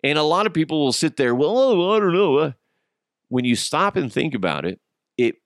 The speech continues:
makes complete sense. You know, people say it all the time. It's kind of a cliche thing to say.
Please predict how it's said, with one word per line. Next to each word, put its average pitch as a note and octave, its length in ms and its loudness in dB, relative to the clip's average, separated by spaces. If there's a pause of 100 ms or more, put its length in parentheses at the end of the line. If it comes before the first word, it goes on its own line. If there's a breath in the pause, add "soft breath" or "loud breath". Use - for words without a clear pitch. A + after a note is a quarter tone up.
(320)
makes A2+ 400 -4
complete C3 500 -4
sense. - 640 -6 (360)
You F3 80 2
know, C#3+ 120 0
people C#3+ 280 -4
say B2 180 0
it A2 80 0
all G#2 140 0
the E2+ 120 -6
time. G2 560 -2
It's D#2 140 -8
kind G#2+ 200 -4
of E2+ 80 -6
a E2 80 -2
cliche F2 840 -4 (460)
thing F#2 260 -6
to - 100 -12
say. G#2 460 -2